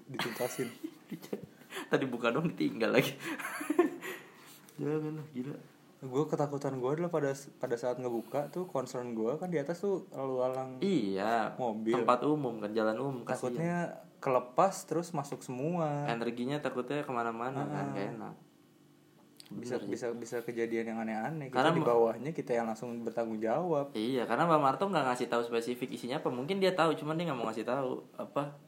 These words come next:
Speaker 2: isinya tuh apa aja. Dia, dia cuma bilang banyak. Akhirnya nggak dibuka, nuntasin yang jin itu, jin yang berlima itu. Awalnya katanya naik kuda ya, naik kuda terus.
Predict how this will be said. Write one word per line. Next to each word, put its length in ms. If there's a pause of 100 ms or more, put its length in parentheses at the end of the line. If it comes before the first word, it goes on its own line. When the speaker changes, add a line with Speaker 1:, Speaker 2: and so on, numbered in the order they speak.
(300)
Speaker 2:
isinya 340
tuh 140
apa 180
aja. 120
Dia, 120
dia 260
cuma 200
bilang 240
banyak. 440 (840)
Akhirnya 240
nggak 140
dibuka, 580 (580)
nuntasin 560
yang 460 (540)
jin 240
itu, 200
jin 280
yang 260
berlima 400
itu. 140
Awalnya 260
katanya 180
naik 120
kuda 180
ya, 100
naik 160
kuda 220
terus. 240